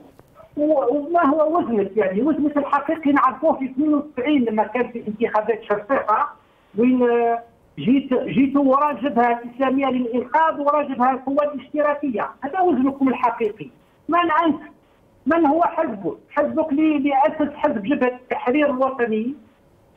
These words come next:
وهو بوضياف رحمة الله عليه أسس البي ار اف. حسين أيد أحمد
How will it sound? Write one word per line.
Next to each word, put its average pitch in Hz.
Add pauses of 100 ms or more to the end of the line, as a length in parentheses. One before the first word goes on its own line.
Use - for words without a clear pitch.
(120)
وهو 226
بوضياف 233
رحمة 214
الله 202
عليه 262
أسس 311
البي 269
ار 311
اف. - (460)
حسين 269
أيد 233
أحمد 311